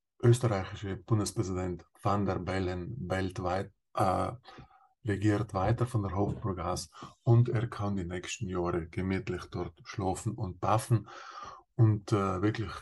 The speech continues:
ganz inter-, eine ganz interessante Wahl. Ob das jetzt etwas zurückschließen lässt auf unsere österreichischen Freunde, sei das mal dahingestellt auf jeden Fall. Viele Tageszeitungen beschäftigen sich heut, worauf das zurückzuführen ist.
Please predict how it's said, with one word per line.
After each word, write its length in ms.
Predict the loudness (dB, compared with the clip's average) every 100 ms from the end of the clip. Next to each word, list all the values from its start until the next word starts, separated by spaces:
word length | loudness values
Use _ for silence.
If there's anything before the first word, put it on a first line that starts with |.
| -4
ganz 320 | 6 8 8 6
inter-, 340 | 4 4 0
eine 160 | -2 2
ganz 240 | 2 4
interessante 760 | 2 2 -2 -6 -6 -4 -4 -2
Wahl. 280 | 2 2 0 -14 -2
Ob 220 | 4 4 4
das 120 | 6
jetzt 220 | 6 4
etwas 340 | 0 -2 -4
zurückschließen 680 | 0 0 -2 -2 -2 -2 -2
lässt 280 | -2 -2 -6 -4
auf 200 | -2 2
unsere 340 | 2 2 -2
österreichischen 1000 | 2 2 2 -2 -2 -4 -8 -4 -6 -6 -18 -20
Freunde, 580 | -10 -2 0 2 0 -2 -8 -14
sei 240 | -4 0 2
das 300 | 2 0 -2
mal 180 | -2 -2
dahingestellt 640 | 2 4 4 2 -4 -4
auf 120 | -4
jeden 220 | -4 -4
Fall. 220 | -4 -6 -6 -14 -18 _
Viele 520 | 0 8 10 10 8 2
Tageszeitungen 800 | 2 2 2 -2 -2 -2 -4 -6
beschäftigen 600 | -6 -6 -6 -6 -10 -8
sich 200 | -10 -6
heut, 300 | -6 -8 -8
worauf 360 | -4 0 -2 0
das 220 | -2 -2
zurückzuführen 640 | -2 -2 -2 -6 -4 -2
ist. 180 | -2 -4